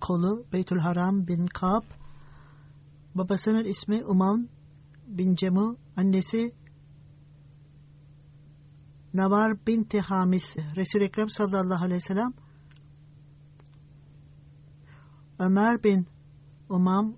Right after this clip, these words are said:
ve Ubade bin Haris arasında kardeşlik kuruldu.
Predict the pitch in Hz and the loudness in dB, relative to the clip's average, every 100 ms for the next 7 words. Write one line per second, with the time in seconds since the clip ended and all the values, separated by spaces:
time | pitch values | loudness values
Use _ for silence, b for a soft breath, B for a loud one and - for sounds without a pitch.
0 | - 185 - 190 190 185 196 190 185 160 | -8 -6 -2 -2 0 0 0 0 0 0
1 | 180 175 220 - - - - - - - | 0 0 -2 -4 -20 -20 -20 -20 -20 -20
2 | - - - - - - - - - - | -20 -20 -20 -20 -20 -20 -20 -20 -20 -20
3 | - - - - - - - - - - | -20 -20 -20 -20 -20 -20 -20 -20 -20 -20
4 | - - B B B B - - 185 185 | -20 -20 B B B B -16 -4 0 0
5 | - 190 185 202 208 - - - - 185 | 2 2 2 2 -2 -6 -20 -12 -2 0
6 | 180 185 - 214 - 170 160 208 233 | 2 0 0 -6 -2 0 0 -2 -4